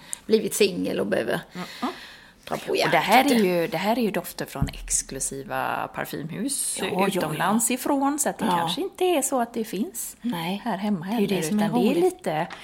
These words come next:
Speaker 2: det är lite top notch det
Speaker 1: Ja,
Speaker 2: här.
Speaker 1: visst, vet du. Så
Speaker 2: Yes.
Speaker 1: vi är väldigt stolta över att ha samarbete med Sniff.
Speaker 2: Det är vi väldigt,
Speaker 1: Mm.
Speaker 2: eh, glada.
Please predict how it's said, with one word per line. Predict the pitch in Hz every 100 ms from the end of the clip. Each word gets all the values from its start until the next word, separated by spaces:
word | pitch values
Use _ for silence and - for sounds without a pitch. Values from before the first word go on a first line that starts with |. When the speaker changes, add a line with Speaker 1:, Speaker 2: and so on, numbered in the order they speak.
| - -
Speaker 2:
det | 117
är |
lite | 160 214 381
top | - - -
notch | 226 - - 180
det |
Speaker 1:
Ja, | 160
Speaker 2:
här. | -
Speaker 1:
visst, | - - -
vet | - -
du. | - - - -
Så | 254
Speaker 2:
Yes. | 339
Speaker 1:
vi | 226
är | 220
väldigt | 247 269 226 254 254 - - _ -
stolta | - 240 226 175
över | 180
att |
ha | 160
samarbete | - 175 - 92 - 110
med | -
Sniff. | - 175
Speaker 2:
Det | 156 -
är | - -
vi | -
väldigt, | - - - 185 226 381 - 180
Speaker 1:
Mm. | 165 143
Speaker 2:
eh, | -
glada. | 151 - -